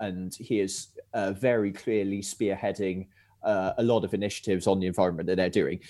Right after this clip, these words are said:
Let's not pretend or, uh, that, uh, the stuff that he's doing has swayed public opinion and got people thinking that the Tories are particularly good on that. Let's, let's not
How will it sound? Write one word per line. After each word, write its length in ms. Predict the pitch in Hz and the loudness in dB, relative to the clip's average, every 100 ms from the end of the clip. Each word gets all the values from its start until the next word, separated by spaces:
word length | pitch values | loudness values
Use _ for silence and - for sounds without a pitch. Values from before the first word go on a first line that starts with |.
| - | 0
Let's 240 | 139 139 131 | 6 6 6
not 160 | 127 | 4
pretend 460 | 123 120 110 101 95 | 4 4 4 4 0
or, 320 | 113 98 90 - | 4 4 4 2
uh, 80 | 117 | 2
that, 500 | 107 101 90 - - - | 4 4 2 -4 -8 -6
uh, 220 | 110 98 104 101 | 0 0 0 0
the 100 | 113 | 0
stuff 340 | - - 113 - | 4 4 4 2
that 100 | 117 | 0
he's 200 | 113 101 | 2 2
doing 300 | - 101 98 | 4 4 4
has 180 | 98 104 | 0 2
swayed 280 | 117 98 | 4 4
public 240 | 101 - - | 2 -2 -2
opinion 400 | 123 107 87 87 | 2 2 2 -4
and 100 | 87 | 0
got 180 | 101 - | 0 0
people 240 | 104 98 | -2 -2
thinking 320 | 92 95 90 | 0 0 0
that 120 | 90 - | -2 -2
the 60 | |
Tories 340 | - 98 87 98 | 0 0 0 -4
are 40 | |
particularly 360 | - 95 - 104 | -4 -6 -4 -2
good 180 | 104 | 0
on 120 | 80 82 | -2 -2
that. 160 | 90 - | -2 -2
Let's, 240 | 95 - - - - | 0 -2 -4 -20 2
let's 300 | 113 107 - | 4 4 4
not 340 | 117 104 - | 6 8 6